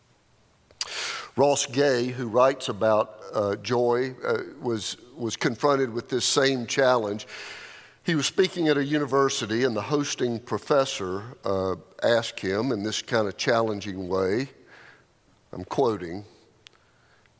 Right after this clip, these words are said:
Ross Gay says, "When all this is going on," and he held his hands up, though to imply war and famine,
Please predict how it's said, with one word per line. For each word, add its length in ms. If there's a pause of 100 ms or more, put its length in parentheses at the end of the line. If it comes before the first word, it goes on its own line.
(180)
Ross 220
Gay 300
says, 640 (1700)
"When 160
all 260
this 300
is 100
going 380
on," 380
and 120
he 80
held 340
his 180
hands 380
up, 300
though 320 (140)
to 180
imply 460
war 580
and 180
famine, 600